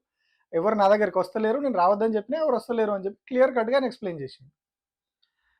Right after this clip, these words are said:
కానీ మధ్యకాలంలో వరుసగా సినిమాలన్నిటి కూడా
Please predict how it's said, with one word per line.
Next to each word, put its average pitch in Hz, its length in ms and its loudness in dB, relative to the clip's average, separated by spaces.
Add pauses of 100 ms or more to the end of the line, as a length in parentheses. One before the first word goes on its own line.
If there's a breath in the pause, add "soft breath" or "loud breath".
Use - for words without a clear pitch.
(120)
కానీ 294 140 2
మధ్యకాలంలో 277 580 4
వరుసగా 240 420 4
సినిమాలన్నిటి 233 640 0
కూడా 220 380 0